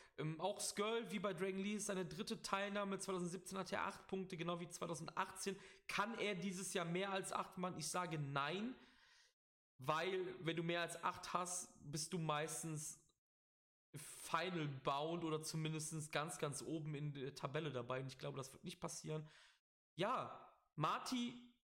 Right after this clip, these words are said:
kennt Japan, Marty kennt das Publikum, Marty kennt die meisten Teilnehmer, ist ein ehemaliger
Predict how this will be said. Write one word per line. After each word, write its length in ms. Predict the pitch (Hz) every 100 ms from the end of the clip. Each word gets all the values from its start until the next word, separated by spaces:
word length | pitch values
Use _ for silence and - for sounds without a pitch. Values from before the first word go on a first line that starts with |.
| _ _
kennt 420 | - 202 254 -
Japan, 540 | 156 175 208 240 226 190
Marty 300 | 180 214 220
kennt 180 | 202 196
das 140 | 208
Publikum, 480 | - 233 208 - 202
Marty 280 | 185 202 -
kennt 200 | 196 190
die 80 |
meisten 340 | 175 175 180 170
Teilnehmer, 440 | - 190 208 196
ist 180 | 190 190
ein 100 | 180
ehemaliger 540 | 165 208 202 196 185